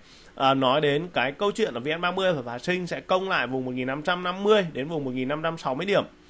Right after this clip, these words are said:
Và index, ờ, sẽ công lại vùng một nghìn năm trăm ba mươi điểm. Đấy là những cái vùng kháng cự rất là mạnh. Và chốt danh mục và hạn chế đua, hạn chế mua đuổi, ờ, trong cái tuần vừa qua.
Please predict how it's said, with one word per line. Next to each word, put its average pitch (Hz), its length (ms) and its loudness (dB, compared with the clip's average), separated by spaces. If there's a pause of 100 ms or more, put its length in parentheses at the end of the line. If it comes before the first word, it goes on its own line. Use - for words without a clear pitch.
(320)
Và 147 100 2
index, 202 320 2 (280)
ờ, 139 220 0
sẽ 139 260 -2
công 196 260 2
lại 156 160 2
vùng 139 180 0
một 135 80 -2
nghìn 135 160 0
năm 147 140 0
trăm 180 200 -2
ba 175 140 2
mươi 180 100 -6
điểm. 131 260 0
Đấy 120 160 2
là 165 200 0
những 127 240 -4
cái 156 100 -2
vùng 156 240 -2
kháng 127 240 -6
cự 170 220 -8
rất 214 180 -2
là 220 60 -6
mạnh. 165 180 0 (500)
Và 143 240 2
chốt 220 220 2
danh 214 160 2
mục 175 260 0
và 139 100 0
hạn 147 240 -2
chế 143 260 -2
đua, 196 360 2 (340)
hạn 135 200 -6
chế 143 140 -2
mua 185 180 -4
đuổi, 165 220 4 (340)
ờ, 113 280 -2 (260)
trong 175 340 2 (140)
cái 135 100 -2
tuần 139 180 0
vừa 123 100 0
qua. 165 220 4